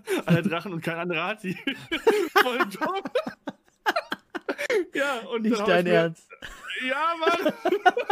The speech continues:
Speaker 2: Okay.
Speaker 1: Also ich hab mir dann dreimal das weiße Drachendeck gekauft damals.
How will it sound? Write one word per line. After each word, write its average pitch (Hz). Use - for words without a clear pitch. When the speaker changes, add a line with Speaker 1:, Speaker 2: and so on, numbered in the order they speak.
Speaker 2:
Okay. 147
Speaker 1:
Also 202
ich 202
hab 233
mir 269
dann 220
dreimal 208
das 196
weiße 208
Drachendeck 190
gekauft 165
damals. 208